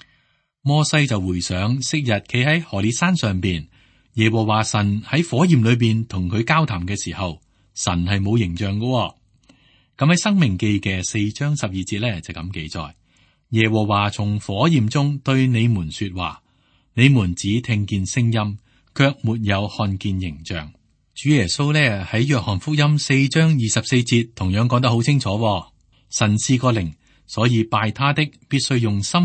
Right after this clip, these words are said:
靈和誠實拜他。」人係唔知道神嘅樣嘅，雖然呢，主耶穌成為人嘅樣式，但係聖經並冇具體描寫佢嘅樣係點嘅喎。嗱，我個人呢，就唔喜歡啲畫家呢，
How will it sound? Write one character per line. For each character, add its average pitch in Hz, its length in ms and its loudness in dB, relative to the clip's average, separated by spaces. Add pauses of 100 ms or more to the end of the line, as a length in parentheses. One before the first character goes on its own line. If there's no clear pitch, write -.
靈 82 260 -2
和 92 220 -6
誠 80 260 -6
實 87 240 -10
拜 85 220 -8
他。」 101 280 -4 (1000)
人 113 260 2
係 131 140 0
唔 107 120 2
知 214 140 0
道 185 140 2
神 90 260 -2
嘅 113 140 0
樣 98 320 -2
嘅， 110 260 0 (500)
雖 127 300 2
然 92 60 0
呢， 113 300 2
主 107 160 -4
耶 110 160 2
穌 143 380 -2
成 92 160 -4
為 90 180 -4
人 85 220 -8
嘅 107 100 -4
樣 82 300 -4
式， 113 220 -4 (540)
但 123 120 2
係 127 120 4
聖 147 260 2
經 170 320 2
並 113 180 -2
冇 113 240 0
具 104 240 -2
體 107 440 0
描 92 240 -2
寫 120 420 -2
佢 113 140 -4
嘅 110 120 0
樣 98 320 -6
係 104 120 -2
點 87 220 -6
嘅 104 120 -2
喎。 90 240 -8 (680)
嗱， 107 240 2
我 165 80 2
個 165 240 0
人 101 160 0
呢， 151 240 2
就 92 160 -6
唔 87 180 -2
喜 98 160 -2
歡 143 320 0 (100)
啲 156 120 0
畫 104 280 -2
家 117 200 0
呢， 104 240 -2